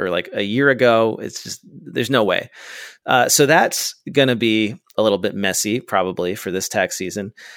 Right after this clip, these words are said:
And then there was an article in the Wall Street Journal about how tax season is coming and, quote,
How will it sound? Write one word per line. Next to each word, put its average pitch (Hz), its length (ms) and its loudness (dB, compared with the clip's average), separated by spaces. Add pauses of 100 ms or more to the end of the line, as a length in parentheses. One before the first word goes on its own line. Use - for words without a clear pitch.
(200)
And 143 120 4
then 160 140 6
there 151 100 8
was 156 200 8
an 147 60 4
article 160 340 4
in 123 80 2
the 120 60 2
Wall 131 180 6
Street 113 220 0
Journal 117 400 4
about 104 400 2 (260)
how 117 160 2
tax 120 300 0
season 113 260 -2
is - 100 -4
coming 104 460 0
and, 104 240 0
quote, 101 300 2